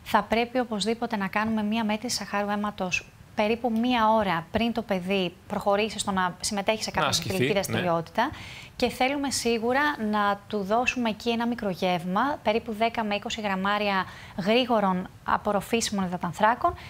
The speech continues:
Speaker 1: για να μπορέσει μετά να προσέλθει στην αθλητική δραστηριότητα. Αυτό όμως που ήθελα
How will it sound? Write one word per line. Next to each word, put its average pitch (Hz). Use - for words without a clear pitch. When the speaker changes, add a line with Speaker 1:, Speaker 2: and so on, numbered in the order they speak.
Speaker 1:
για 269
να 247
μπορέσει 233
μετά 226
να 226
προσέλθει 214
στην 208
αθλητική 196
δραστηριότητα. 175
Αυτό 196
όμως 262
που 254
ήθελα 254